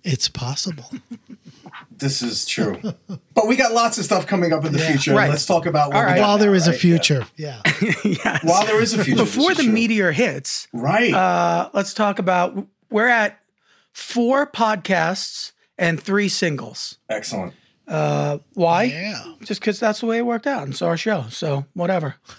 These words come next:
Speaker 1: <laughs>
Speaker 3: We decided to describe what we were gonna do before we did it. <laughs> I think that was my idea.
Speaker 2: Yeah.
Speaker 3: Probably overthinking it, but whatever. That's what happened. So now we have episode four and the third single, Can't Wait to See You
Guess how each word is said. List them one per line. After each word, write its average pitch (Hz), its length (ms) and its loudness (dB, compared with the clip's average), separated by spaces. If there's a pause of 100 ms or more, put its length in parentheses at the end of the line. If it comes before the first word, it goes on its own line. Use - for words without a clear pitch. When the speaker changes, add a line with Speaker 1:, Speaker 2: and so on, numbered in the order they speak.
Speaker 1:
<laughs> 175 100 2 (500)
Speaker 3:
We 170 200 0
decided 185 520 0
to 185 160 0
describe 175 560 0
what 185 100 0
we 185 120 0
were 175 160 0
gonna 175 260 -2
do 175 240 0
before 185 340 -4
we 185 160 0
did 202 320 0
it. - 220 -2 (100)
<laughs> - 140 -12 (440)
I 277 80 -4
think 233 180 2
that 202 100 2
was 196 160 2
my 214 280 2
idea. 180 400 -2
Speaker 2:
Yeah. 220 220 -4 (220)
Speaker 3:
Probably 208 300 2
overthinking 190 680 2
it, 214 160 0
but 220 100 0
whatever. 214 480 2 (200)
That's 208 240 -2
what 196 140 2
happened. 190 520 -2 (460)
So 202 180 0
now 202 220 2
we 202 100 2
have 190 140 0
episode 214 500 -2
four 165 460 -2 (240)
and 170 160 0
the 170 80 0
third 180 340 0
single, 131 500 -6 (280)
Can't 190 180 0
Wait 180 140 0
to 151 100 -10
See 139 220 -6
You 101 100 -14